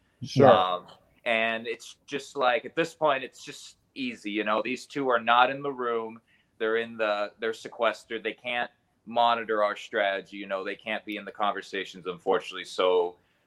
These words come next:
Speaker 2: the house, you know, we had, like, a house plan. Um, to do what needed to be done. But, uh, that, that was the strategy going on. I knew it wouldn't work, but that was kind of the plan that you guys didn't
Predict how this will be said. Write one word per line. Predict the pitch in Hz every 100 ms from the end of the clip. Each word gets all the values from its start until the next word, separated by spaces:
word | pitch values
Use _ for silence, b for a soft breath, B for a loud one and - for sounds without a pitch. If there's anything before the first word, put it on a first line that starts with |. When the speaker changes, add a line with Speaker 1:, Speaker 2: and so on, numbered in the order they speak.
| _
Speaker 2:
the | - 110 - _
house, | - 160 127 - 107
you | 113
know, | 107
we | 101
had, | 101 110 107
like, | 104
a | 107
house | 110 107 - - _
plan. | - 110 98 90 90 95 _ _ _
Um, | 104 98 95 92 87 _ _ _ _ 110 -
to | -
do | 101 107 104 101 98 98
what | 107 110
needed | 107 104 95
to |
be | 90
done. | 85 95 82 87 85
But, | 101 92 -
uh, | 117 113 110 101 - _
that, | - 120 -
that | 127 127
was | 117
the | -
strategy | - - 101 95 90 92
going | 90 87 85 -
on. | 90 113 _
I | 123 135
knew | 147 139
it | 131
wouldn't | 123 101
work, | 135 147 101 - -
but | 120 -
that | 127 120
was | 123
kind | - 123 110
of |
the | 107
plan | - 110 104 98
that | 92
you | 101
guys | 101 98 -
didn't | 101 95